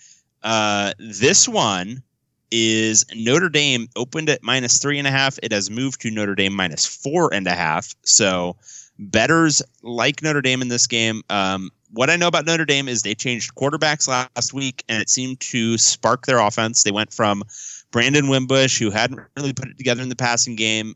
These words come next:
uh, to Ian Book, who was better throwing the ball and then also ran the ball, uh, pretty well, uh, made better decisions overall. And that Notre Dame defense is legit.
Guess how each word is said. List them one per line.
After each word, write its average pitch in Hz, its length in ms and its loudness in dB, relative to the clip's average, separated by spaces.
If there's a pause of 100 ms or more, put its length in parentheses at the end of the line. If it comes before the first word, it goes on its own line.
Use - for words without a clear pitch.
uh, 95 280 -4 (100)
to 113 260 -2
Ian 117 280 0
Book, 120 320 -2 (360)
who 113 540 6
was 107 160 2
better 135 220 4
throwing 139 240 0
the 135 60 -2
ball 135 280 4
and 107 180 -2
then 107 120 0
also 127 440 4
ran 117 260 0
the 123 60 0
ball, 127 440 2
uh, 120 220 0
pretty 131 260 2
well, 120 500 2
uh, 98 300 0
made 107 300 0
better 120 200 2
decisions 113 680 -2
overall. 101 680 2 (380)
And 113 200 2
that 120 160 2
Notre 127 280 4
Dame 123 220 2
defense 120 580 -2
is 110 260 0
legit. 110 580 0